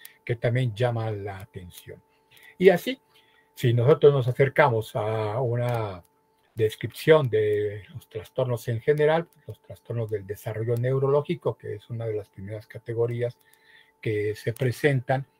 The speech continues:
y que no están propiamente del, en, entre la clasificación de trastornos mentales, pues son, el, son aquellas que tienen una, un,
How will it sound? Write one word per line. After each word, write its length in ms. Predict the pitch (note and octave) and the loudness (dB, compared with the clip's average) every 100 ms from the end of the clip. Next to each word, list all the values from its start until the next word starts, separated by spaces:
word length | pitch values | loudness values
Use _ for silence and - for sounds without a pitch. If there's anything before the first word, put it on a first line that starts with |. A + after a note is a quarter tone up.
| _ - | _ -10
y 100 | - | -4
que 160 | D#3 | -2
no 120 | D#3 | 0
están 380 | F3+ - F3 D#3 | -2 -2 -4 -4
propiamente 760 | - D#3 - C#3+ D#3 E3+ - B2 | -4 -4 -2 -2 0 -4 -4 -2
del, 340 | A2 G#2+ A#2+ - | -2 -4 -8 -6
en, 300 | A#2+ A#2 A2 _ - | -6 -6 -8 _ -14
entre 440 | B2 A2 A#2+ A2+ | -10 -8 -6 -4
la 120 | A2+ | -4
clasificación 880 | A#2 A#2 - F#2+ F#2+ - G2+ - C3+ | -6 -10 -12 -14 -14 -14 -12 -8 -6
de 120 | B2+ | -6
trastornos 580 | A#2 A2 - - A#2 B2+ | -8 -12 -14 -10 -6 -4
mentales, 560 | D3 D3 - C#3 C3+ D#3+ _ _ - - _ | -4 -6 -4 -4 -4 -8 _ _ -20 -20 _
pues 180 | - C#3 | 2 4
son, 220 | D#3 F#3 - | 4 0 -2
el, 400 | B2+ A#2+ A#2 A#2 _ _ _ _ _ _ _ _ _ _ _ _ _ _ _ | 0 0 -2 -6 _ _ _ _ _ _ _ _ _ _ _ _ _ _ _
son 200 | - D#3+ | 0 2
aquellas 400 | D3+ - D3+ D3 | 0 -2 -2 0
que 120 | C3+ | -2
tienen 240 | B2 C3+ C3 | 2 2 2
una, 400 | C3+ B2+ A#2 - - - | 0 0 -2 -6 -16 -8
un, 240 | C3+ C3 | -4 -4